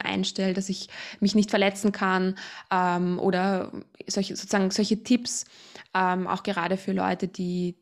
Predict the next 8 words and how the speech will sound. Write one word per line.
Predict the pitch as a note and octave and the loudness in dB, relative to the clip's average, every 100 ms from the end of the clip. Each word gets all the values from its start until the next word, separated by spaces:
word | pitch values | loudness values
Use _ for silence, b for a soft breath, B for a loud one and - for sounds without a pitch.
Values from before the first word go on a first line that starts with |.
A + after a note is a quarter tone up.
| - | -2
die | |
beginnen | F#3+ F3+ F#3+ G3 F#3+ F3 F3 - | 0 0 6 8 8 4 -2 -2
mit, | F#3 - - - G3 | -4 -4 -8 -6 -2
mit | F#3+ - | -2 -2
Training | - F3 G3 F#3+ F#3+ | 0 4 6 6 4
und | - F3+ | 2 -2
sich | F#3+ - | -2 -2
da, | E3+ E3+ F3 | 0 0 -2